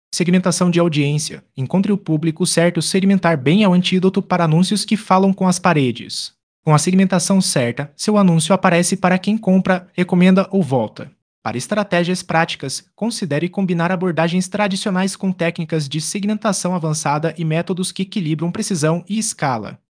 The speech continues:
Passos básicos. Um. Defina o objetivo da campanha: conversão, tráfego, reconhecimento. Dois.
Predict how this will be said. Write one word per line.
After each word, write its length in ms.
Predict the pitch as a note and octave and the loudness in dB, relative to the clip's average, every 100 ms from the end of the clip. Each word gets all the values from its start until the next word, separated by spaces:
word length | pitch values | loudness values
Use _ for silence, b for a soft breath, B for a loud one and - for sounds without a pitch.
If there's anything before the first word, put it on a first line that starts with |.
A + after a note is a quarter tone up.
| _ | _
Passos 280 | F3 E3+ F3+ | -2 0 0
básicos. 520 | D3 D3 D3+ D3 - - | 2 2 0 -6 -8 -8
Um. 240 | C3 A2+ A2+ _ _ _ | -6 -6 -10 _ _ _
Defina 360 | C#3 C#3 F#3+ G3+ | -6 0 2 2
o 40 | |
objetivo 460 | D#3+ D3 D#3 F3 F3+ | 2 2 0 0 0
da 100 | F3+ | 0
campanha: 560 | F3+ G3 F#3+ D3+ B2+ A#2+ _ | 0 0 2 0 -2 -8 _
conversão, 640 | F#3 G3 G3+ - D3+ E3+ - | -2 0 0 0 -2 -4 -4
tráfego, 560 | E3 D3+ C#3+ C3+ D3 _ | 0 0 0 -6 -8 _
reconhecimento. 800 | F3 E3 E3+ F#3+ F#3 A2 G2 - _ _ _ - | -6 0 -2 0 0 -2 -6 -18 _ _ _ 4
Dois. 500 | F3+ B2 - - | 4 4 0 -8